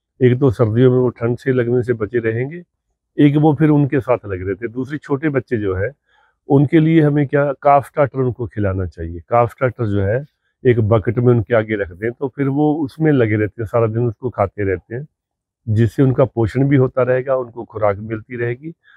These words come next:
और वो मिट्टी भी नहीं खाएंगे। दूसरा क्या है कि कीड़े मारने वाली दवाई प्रॉपर देते रहते हैं, उनका रख रखाव ठीक करते हैं। ये सारी मैनेजमेंट से ही चीज़ें ठीक की जा सकती हैं। और छोटे बच्चों की जो दूध से और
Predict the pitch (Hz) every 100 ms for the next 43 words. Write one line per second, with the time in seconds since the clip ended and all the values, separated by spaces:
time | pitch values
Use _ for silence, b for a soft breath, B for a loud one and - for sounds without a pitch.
0 | b b _ 160 156 165 143 107 95 90
1 | 92 87 - 80 87 87 _ _ _ _
2 | 120 127 156 151 131 127 123 117 123 104
3 | - 107 104 104 95 101 98 95 92 98
4 | 107 110 113 - 110 110 107 110 107 104
5 | 107 104 101 95 98 95 107 101 117 117
6 | 107 107 - 98 - 107 101 - B B
7 | B - 170 151 147 151 147 139 131 143
8 | 156 143 - 151 139 - 110 120 - 98
9 | - 95 87 82 - 80 - 87 113 147
10 | b b b - 120 104 - 131 156 139
11 | 123 135 120 - 120 117 107 123 123 -
12 | 127 123 120 117 110 113